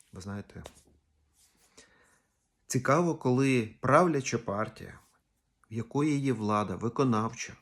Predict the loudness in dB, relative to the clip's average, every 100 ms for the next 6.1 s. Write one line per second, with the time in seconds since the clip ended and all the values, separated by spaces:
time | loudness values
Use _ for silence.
0 | _ _ -4 -2 0 2 2 0 0 0
1 | -4 -14 -14 -18 _ _ _ _ _ _
2 | _ _ -20 _ -4 -2 0 -2 2 2
3 | 2 -2 -2 -2 0 0 0 -2 -12 -20
4 | _ _ 2 2 2 2 2 2 2 2
5 | 4 2 0 -2 -2 0 0 0 -2 -6